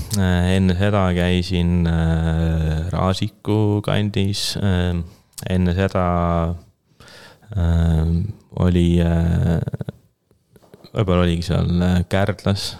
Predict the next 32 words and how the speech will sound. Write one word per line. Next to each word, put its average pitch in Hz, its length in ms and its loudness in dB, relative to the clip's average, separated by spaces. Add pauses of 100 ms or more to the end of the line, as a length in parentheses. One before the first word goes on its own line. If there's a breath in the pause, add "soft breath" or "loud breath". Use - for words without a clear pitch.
(140)
äh, 90 480 2
sai 92 260 0
suvel 92 320 2
käidud, 90 420 -2
äh, 90 200 2
vaatamas, 92 600 -2
äh, 87 420 0
ühte 90 260 -6 (1000 loud breath)
objekti. 85 1000 -2
Ida-Virumaal 90 960 0
on 87 140 0
mul 85 160 0
need 87 160 0
koputajad 90 500 -2
kogu 92 220 0
aeg 123 180 0
peal, 90 300 0
aga 85 260 0
lihtsalt - 300 -4
sajast 92 320 -2
objektist, 92 420 -4
mis 87 140 -2
seal 87 240 -2
täna 87 180 -2
müügis 95 380 0
on, 87 160 2
ükski 90 260 -2
ei 87 80 0
vasta 90 300 -2
minu 90 440 4
soovidele. 90 500 2 (1040 soft breath)
Ja, 90 240 0